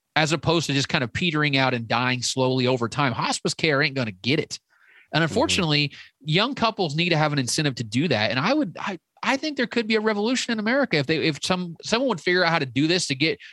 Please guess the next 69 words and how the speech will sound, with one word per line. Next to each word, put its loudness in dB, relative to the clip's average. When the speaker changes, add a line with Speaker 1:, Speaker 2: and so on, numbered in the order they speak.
Speaker 1:
three 2
or 2
four 2
or 2
five 2
young 0
couples 0
to -4
join 0
these -4
churches 0
all 2
at -2
once. -2
I 0
have 2
a 0
lot 2
of -4
friends 0
who 0
go 0
to, 2
like, 2
a 2
non-denominational, 0
you 0
know, 2
big -2
mega 0
church -2
in -6
town, 0
right? 2
And 0
I 2
ask 0
them, -2
"What 2
do 2
you 0
like 2
about 2
it?" 0
They 0
go, 2
"Well, 2
it's -4
got 0
stuff -2
for -20
the -16
kids. 2
It's -4
got 2
the, 2
you 2
know, 2
youth 0
pastor, 2
and 0
blah, 2
blah, -2
I 2
like 0
the -4
sounds 0
and -2
lights." 2